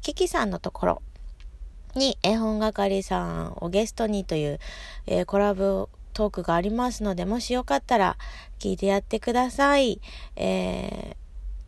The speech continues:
ー、若干真面目に喋ってしまって、なんか良かったのかしらなんて思ってるんだけど、<laughs> あの、子育てのこととかね、なんで私が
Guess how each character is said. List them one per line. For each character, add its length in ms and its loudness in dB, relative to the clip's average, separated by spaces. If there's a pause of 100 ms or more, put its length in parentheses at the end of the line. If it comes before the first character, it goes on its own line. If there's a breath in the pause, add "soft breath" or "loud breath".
(640)
ー、 80 0
若 300 2
干 80 -4
真 220 0
面 100 0
目 0 -
に 80 -2
喋 240 0
っ 40 -2
て 120 -6
し 160 -4
ま 120 -2
っ 60 -6
て、 560 0 (640 soft breath)
な 100 0
ん 80 -2
か 320 -4 (560)
良 120 -2
か 100 -2
っ 80 -6
た 120 -4
の 120 -8
か 140 -8
し 180 -8
ら 180 -8 (140)
な 120 -4
ん 60 -6
て 100 -6
思 160 -4
っ 40 -4
て 220 -4
る 160 -4
ん 40 -6
だ 100 -6
け 160 -8
ど、 300 -2 (640 loud breath)
<laughs> 680 -6
あ 220 2
の、 460 -2
子 120 0
育 320 0
て 380 0
の 140 -4
こ 120 -4
と 120 -4
と 120 -4
か 140 -4
ね、 140 -2
な 160 -2
ん 60 -4
で 80 2
私 340 -2
が 300 0